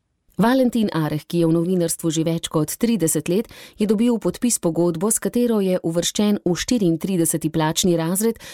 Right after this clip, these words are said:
oziroma sedemnajst plačnih razredov nižje od zdajšnje uvrstitve. Tudi zgodba urednika drugega T V programa Rajka Geriča in novinarjev ukinjene oddaje Panorama, ki jo je vodstvo R T V začelo reševati po revolucionarnem pravu,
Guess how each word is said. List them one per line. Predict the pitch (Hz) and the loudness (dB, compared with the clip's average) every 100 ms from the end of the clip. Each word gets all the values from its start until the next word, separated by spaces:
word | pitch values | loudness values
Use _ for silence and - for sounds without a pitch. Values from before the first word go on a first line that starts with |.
| - | -6
oziroma | 233 233 240 214 | 0 2 2 2
sedemnajst | 202 262 247 233 208 202 | 0 0 0 0 0 -2
plačnih | 175 170 - 226 214 | -4 -4 -2 -4 0
razredov | 180 170 196 180 175 | -2 0 0 2 2
nižje | 196 185 180 - | 2 2 -2 -2
od | 165 | -2
zdajšnje | 160 156 151 - 175 | -2 -2 -4 -2 0
uvrstitve. | 175 196 - 143 - 139 - _ _ - - - | 0 -2 -2 -4 -2 -6 -6 _ _ -20 -20 -2
Tudi | 285 262 | 0 2
zgodba | 214 208 233 208 | 0 0 0 0
urednika | 196 185 202 240 - 190 | 0 0 0 -2 -2 -2
drugega | 180 247 202 170 | 0 -2 0 0
T | 170 202 | 0 0
V | 220 | 0
programa | 170 160 175 233 262 | -2 -2 0 2 0
Rajka | 165 151 160 | 0 -4 -4
Geriča | 156 175 202 196 190 - | -2 0 -2 -2 -2 0
in | 254 | 0
novinarjev | 262 247 240 226 214 202 | 2 0 0 0 0 -2
ukinjene | - - 262 202 160 | -4 -2 0 2 0
oddaje | 151 160 170 202 | 0 -2 -2 -2
Panorama, | 202 156 147 170 202 165 - | -2 -2 0 0 0 0 -2
ki | - 185 | 2 4
jo | 170 | 4
je | 165 | 2
vodstvo | 170 180 - 175 - | 0 -4 -2 -2 -2
R | 175 170 | -2 -2
T | 185 | -2
V | 175 180 196 | 0 0 0
začelo | 160 156 160 160 165 | -2 -2 0 2 0
reševati | 160 170 160 156 175 | 0 0 -2 -2 -4
po | - 170 | -2 0
revolucionarnem | 175 156 156 - 160 160 165 170 160 | 0 0 0 0 0 0 0 0 0
pravu, | 180 180 180 175 | 0 0 0 -2